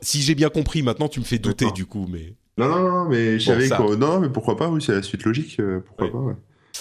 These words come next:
Speaker 1: Bon, ça arrive, euh, ça arrive, euh, euh, cet été. Et enfin, on, on avait des informations selon lesquelles Cyanogen, euh, aurait une participation de Microsoft dans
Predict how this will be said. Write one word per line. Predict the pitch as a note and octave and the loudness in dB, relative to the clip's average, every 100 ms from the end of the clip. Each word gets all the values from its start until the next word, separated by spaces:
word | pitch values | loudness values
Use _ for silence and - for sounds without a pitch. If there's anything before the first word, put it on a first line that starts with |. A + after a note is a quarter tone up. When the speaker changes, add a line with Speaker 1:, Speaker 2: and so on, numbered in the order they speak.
| - - C#3 | -14 -4 0
Speaker 1:
Bon, | C3 | 0
ça | - A#2 | 2 0
arrive, | A2 B2+ C#3 A2+ | 0 -2 -4 0
euh, | G#2 G#2 | 0 0
ça | G2 - G#2 | -2 -2 -2
arrive, | G#2 A2+ G#2 F#2 | -2 -4 -6 -6
euh, | F2 E2 D#2+ D2+ C#2+ C#2+ | -4 -4 -6 -8 -10 -10
euh, | F2 D2+ C#2+ C#2+ B1+ - _ _ | -12 -12 -14 -18 -20 -20 _ _
cet | - C3 A#2+ | -4 -4 -2
été. | G#2 - E3+ A3 - - - | -4 -2 -2 -2 -12 -18 -4
Et | G#3+ | -2
enfin, | F#3 D3+ - D#3 | 0 -2 0 0
on, | F3+ C3 | 0 -4
on | G#2 B2 A2+ A2 | -4 -4 -2 -2
avait | A#2+ C#3 | -2 -2
des | C3 A2 G2 F#2+ - _ A2+ | -2 -2 -2 -6 -16 _ -4
informations | D#3+ F3 D#3 D#3 - D#3+ | -2 -2 -2 -4 -2 -2
selon | - A2+ | -2 -2
lesquelles | A2 A2+ C3+ A#2+ | -2 -2 -2 -2
Cyanogen, | - F3 F3+ F3 D3+ E3+ E3 G#2+ - - - G#2+ | -2 0 0 0 0 -2 -4 -6 -10 -18 -8 -2
euh, | G#2 G2 G2 | 0 0 0
aurait | C#3+ C3+ D#3 | 0 -2 -4
une | A2+ | -4
participation | F3 F3 F#3 - - E3 - D#3+ | -6 -8 -8 -4 -2 -2 -4 -6
de | A2 | -4
Microsoft | A2 D#3 - D3+ - F3 - - - - _ - | -4 -6 -4 -4 -2 -6 -8 -20 -20 -20 _ -2
dans | C#3+ C#3+ | 0 0